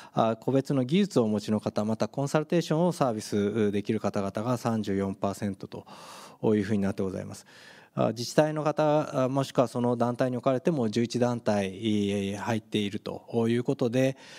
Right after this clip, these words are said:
えー、幅広いというところが一点、私どものこの、お、特徴でございます。まあ、これは、あの、お、言ってみれば、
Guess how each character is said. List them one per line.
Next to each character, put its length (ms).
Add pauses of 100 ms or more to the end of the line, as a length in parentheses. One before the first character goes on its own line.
(260)
え 260
ー、 40
幅 260
広 320
い 40
と 120
い 60
う 40
と 120
こ 100
ろ 100
が 180
一 100
点、 420
私 320
ど 80
も 100
の 360
こ 100
の、 960
お、 80
特 220
徴 120
で 60
ご 80
ざ 80
い 60
ま 100
す。 120 (340)
ま 80
あ、 20
こ 140
れ 80
は、 360
あ 60
の、 380 (640)
お、 420
言 120
っ 20
て 160
み 100
れ 100
ば、 360